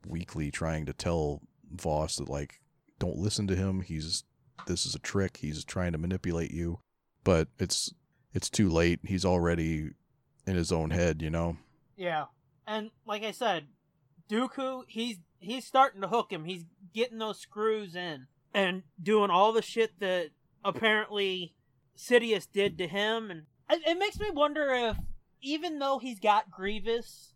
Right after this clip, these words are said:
Speaker 2: and he had Savage and that didn't work out, it makes me wonder if he's still searching for a replacement for Ventress.
Speaker 1: Hmm.
Speaker 2: He's telling her, you know,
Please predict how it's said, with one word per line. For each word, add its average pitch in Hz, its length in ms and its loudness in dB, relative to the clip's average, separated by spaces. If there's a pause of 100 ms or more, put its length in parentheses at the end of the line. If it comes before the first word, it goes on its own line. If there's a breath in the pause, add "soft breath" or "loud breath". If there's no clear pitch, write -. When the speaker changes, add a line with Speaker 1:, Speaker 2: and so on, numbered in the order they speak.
(400)
Speaker 2:
and 226 220 0
he 220 160 -4
had 233 320 6
Savage 202 580 8
and 180 120 -6
that 190 160 4
didn't 226 220 0
work 214 220 0
out, 214 260 2
it 226 100 -2
makes 302 240 -2
me 359 100 -2
wonder 269 320 4
if 277 100 -4
he's 233 180 -6
still 240 260 0
searching 226 380 -4
for 208 240 0
a 196 40 2
replacement 185 640 -2
for 151 260 -4
Ventress. 147 600 -10 (380)
Speaker 1:
Hmm. 107 400 0 (520)
Speaker 2:
He's 277 220 -2
telling 311 380 0
her, 247 240 -8
you 226 160 -8
know, 226 40 -12